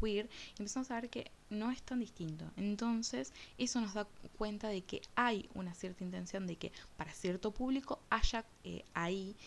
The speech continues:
evidencia textual de que esas relaciones no son, no es subtexto, sino que deberían ser canónicas. Pero como estamos frente a una relación queer, una relación que es, eh,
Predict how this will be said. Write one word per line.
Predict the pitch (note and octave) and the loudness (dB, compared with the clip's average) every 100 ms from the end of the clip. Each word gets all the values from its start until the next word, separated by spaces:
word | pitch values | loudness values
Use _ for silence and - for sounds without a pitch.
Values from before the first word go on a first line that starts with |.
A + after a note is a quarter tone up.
| - - | -14 -2
evidencia | F3+ E3 F3 F#3+ F#3 | 0 2 2 2 0
textual | A3 - - A#3+ B3 A#3 | -2 -2 2 2 2 0
de | G3+ | 0
que | - F3 G3 - | -2 -2 -2 -4
esas | - - E3+ F#3 | -8 -6 -4 -2
relaciones | F#3+ G3 G#3 G#3+ B3 - - - - F3+ | -2 -2 -2 -2 -2 -8 -18 -20 -8 -2
no | F3 | 0
son, | - F#3+ F3+ - - | 0 0 0 -4 -2
no | F3+ | -2
es | F3 - | -2 -6
subtexto, | - F#3+ - A3+ - A3+ | -4 -4 -2 -2 -4 -6
sino | - F3 F3 | -4 -2 -2
que | F#3 | -2
deberían | E3+ D#3+ E3+ F3 | -2 -2 -4 -4
ser | - | -8
canónicas. | - F3 G#3 E3+ - - | -6 -2 0 -2 -4 -4
Pero | F#3+ F#3+ | -2 0
como | G#3 G#3 G#3+ - - - - | -2 0 -2 -4 -12 -12 -2
estamos | - A3+ A#3+ - - - | 2 4 2 0 -12 -16
frente | - A3 G#3 F3 E3 E3 - | -2 0 2 0 -2 -6 -2
a | F3+ F3+ F3+ - | 0 0 -2 -4
una | F3 F3+ F3+ F3+ | -2 0 0 -2
relación | F3 E3+ - F#3+ | -4 -4 -6 -6
queer, | - B3+ F#3 | -2 0 0
una | D#3+ E3 | -2 -4
relación | E3+ E3 - - F3 E3+ - - - - | -6 -6 -6 -4 -4 -6 -12 -16 -18 -10
que | - E3 | -4 -4
es, | E3 - E3+ | -4 -8 -8
eh, | D#3 E3 | -8 -10